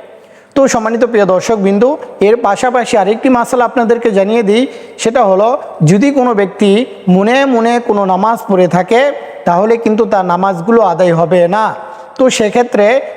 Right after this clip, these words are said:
এখন থেকে আপনারা জানবেন, যদি কোনো নামাজের ক্ষেত্রে আপনারা মনে মনে, অর্থাৎ মুখের উচ্চারণ না করে অথবা ঠোঁট না, না লাড়িয়ে আপনারা কোরআন তেলাওয়াত করে থাকেন,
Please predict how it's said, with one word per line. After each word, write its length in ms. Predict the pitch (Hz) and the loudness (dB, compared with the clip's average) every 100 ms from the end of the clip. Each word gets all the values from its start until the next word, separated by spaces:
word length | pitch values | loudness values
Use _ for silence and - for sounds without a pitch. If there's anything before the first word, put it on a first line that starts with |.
| - | -4
এখন 260 | 170 269 277 | -2 0 0
থেকে 200 | 254 247 | 0 0
আপনারা 360 | 214 226 214 208 | 0 0 0 0
জানবেন, 440 | 180 185 180 220 277 311 - - | 0 -2 0 0 0 -6 -14 -2
যদি 220 | 160 202 254 | 0 2 2
কোনো 200 | 240 214 | 0 0
নামাজের 500 | 196 190 220 233 233 | 0 0 0 0 0
ক্ষেত্রে 280 | 208 196 202 | -2 -2 -2
আপনারা 340 | 185 208 208 | 0 0 0
মনে 280 | 190 185 202 | 0 0 0
মনে, 320 | 247 233 196 131 - - - - | 0 0 0 -4 -8 -18 -20 -4
অর্থাৎ 280 | 190 202 226 196 | -4 -2 -2 0
মুখের 280 | 185 226 190 | 0 0 0
উচ্চারণ 440 | 180 - 220 226 | 0 0 0 0
না 140 | 208 208 | -2 -2
করে 200 | 214 214 | 0 2
অথবা 320 | 185 180 214 | 2 0 -2
ঠোঁট 300 | - 220 247 | 0 -2 0
না, 220 | 208 180 196 240 - - - | 0 2 0 -4 -12 -20 -4
না 200 | 185 190 240 | 0 2 2
লাড়িয়ে 520 | 233 202 202 233 202 262 - - - - | 0 0 0 2 2 2 -2 -12 -16 -6
আপনারা 380 | 208 240 220 202 196 - - - | -2 0 0 0 -2 -4 -16 -4
কোরআন 260 | 196 220 247 | 0 0 0
তেলাওয়াত 300 | 247 214 220 202 | 0 -2 -2 -2
করে 140 | 185 | 0
থাকেন, 340 | 170 175 240 | 0 0 0